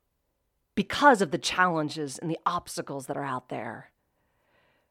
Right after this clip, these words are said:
Maybe you've heard this saying before. If not, I'll share it with you right now. "Pain is inevitable. Suffering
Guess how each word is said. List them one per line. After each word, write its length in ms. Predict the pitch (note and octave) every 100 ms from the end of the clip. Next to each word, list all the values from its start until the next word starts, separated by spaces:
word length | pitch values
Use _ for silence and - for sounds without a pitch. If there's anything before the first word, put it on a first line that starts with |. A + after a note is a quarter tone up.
| _ _ _ -
Maybe 200 | B3+ D#4+
you've 100 | D#4+
heard 220 | A#3+ C#4+
this 160 | G#3+ -
saying 560 | - F#3+ G#3+ G#3+ G3
before. 600 | D#3+ D#3 - G#3+ E3 F3
If 120 | F3+ F3
not, 240 | A3 A3+
I'll 80 | A#3
share 240 | B3 A#3+
it 80 | B3
with 100 | A#3+
you 140 | A#3
right 220 | A#3 B3 A3+
now. 240 | C4 G#3
"Pain 500 | - - C#4 E4+ F#4+
is 240 | D#4+ C#4+ A#3+
inevitable. 720 | A3+ A3 A#3 F#3 E3 E3+ - _ _ _ _ -
Suffering 720 | - C#4+ C4+ F#3 D#3+ D#3